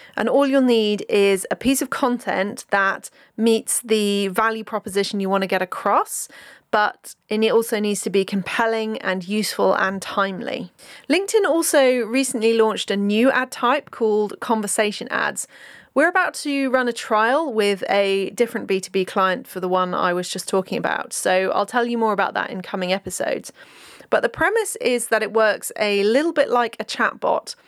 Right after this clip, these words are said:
When a user is online, if they meet your targeting,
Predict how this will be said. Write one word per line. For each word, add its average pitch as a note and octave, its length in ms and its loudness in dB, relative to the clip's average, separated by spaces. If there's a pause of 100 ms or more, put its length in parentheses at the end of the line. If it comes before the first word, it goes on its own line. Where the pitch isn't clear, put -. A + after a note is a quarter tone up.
(480)
When C4 160 4
a D#4 40 0
user C#4+ 340 2
is B3 180 0
online, A3+ 760 0
if A#3+ 160 0
they B3+ 140 0
meet B3+ 260 2
your A3+ 460 6
targeting, A3 920 -2